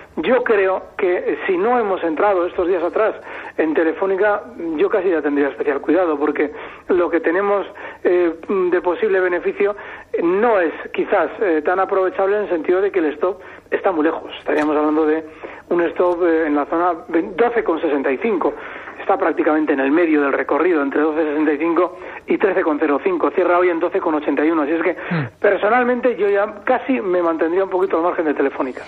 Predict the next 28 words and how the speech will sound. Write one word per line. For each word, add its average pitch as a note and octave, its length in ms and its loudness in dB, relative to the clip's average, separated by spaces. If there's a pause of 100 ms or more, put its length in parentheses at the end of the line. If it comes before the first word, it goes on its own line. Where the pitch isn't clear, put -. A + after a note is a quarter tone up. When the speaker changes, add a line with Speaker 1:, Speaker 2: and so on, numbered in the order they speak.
(220)
Speaker 2:
Otras G3+ 320 2
dos G#3 160 0
cuestiones. G3 600 0
He F3 80 4
vendido F#3+ 320 2
la F#3 100 2
mitad F#3 280 2
de F#3 80 2
mi F3+ 100 2
cartera E3 680 2
Santander E3 600 2
y F3+ 40 2
safir G#3 640 2
al E3 180 2
llegar E3 360 4
a F3+ 60 4
estos F3+ 240 0
niveles F3 380 2
del E3 140 2
ibex F3+ 260 0
treinta E3 360 2
y D#3 80 2
cinco. D#3+ 420 2
Me D#3+ 240 4
he F3 60 0
precipitado F#3 540 2
al D#3 100 2
vender. D3+ 480 2